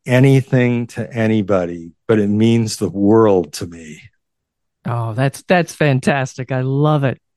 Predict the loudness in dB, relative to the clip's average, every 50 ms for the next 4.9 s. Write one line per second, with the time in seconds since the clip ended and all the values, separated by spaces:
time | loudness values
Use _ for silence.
0 | _ -20 -20 -20 -20 -20 _ -20 _ _ 2 4 4 6 4 2 0 -4 _ _
1 | 0 0 0 0 2 2 2 2 2 -2 -12 -4 0 2 4 4 6 6 6 4
2 | 4 4 4 4 4 2 0 0 0 0 0 0 -2 -2 0 0 2 2 2 0
3 | 0 -4 -2 0 0 0 0 -2 -6 -16 -18 -18 -20 -20 _ _ 2 4 4 4
4 | 2 0 0 0 0 0 0 -2 -4 -6 -6 -6 -6 -10 -18 -20 _